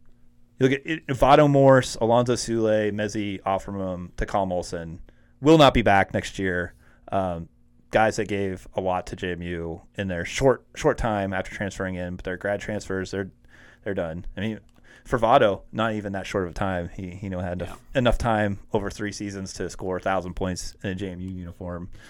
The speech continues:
Speaker 1: Um, and really, I think when people look back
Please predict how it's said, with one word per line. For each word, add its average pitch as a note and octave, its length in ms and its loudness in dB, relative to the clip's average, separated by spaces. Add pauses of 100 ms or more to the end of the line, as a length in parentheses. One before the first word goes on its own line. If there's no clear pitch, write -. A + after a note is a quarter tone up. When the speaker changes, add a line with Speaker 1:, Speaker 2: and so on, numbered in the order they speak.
(500)
Speaker 1:
Um, F2 460 -2 (1120)
and G2+ 260 0
really, A2+ 480 4 (760)
I B2 120 2
think F3+ 180 0
when C3+ 80 0
people A#2 280 0
look - 180 -6
back G2 340 -2